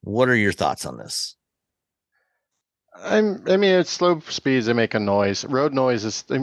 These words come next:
Speaker 2: tire noise is still a thing. It's not like, you know, it's not like they're just whisper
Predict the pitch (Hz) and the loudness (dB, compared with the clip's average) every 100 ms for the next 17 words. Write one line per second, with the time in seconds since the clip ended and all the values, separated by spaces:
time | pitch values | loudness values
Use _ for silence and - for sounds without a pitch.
0 | 135 160 160 151 135 113 107 - 110 107 | -4 -2 0 2 2 0 -2 0 0 2
1 | 113 107 113 113 117 110 104 - - 120 | 0 0 -2 -2 0 0 -2 -6 -10 -8
2 | 104 - 107 117 107 110 101 - - 107 | -8 -8 -2 2 2 0 -2 -6 -10 -12
3 | 110 110 - 113 104 101 101 | -4 -4 -4 -2 0 0 -2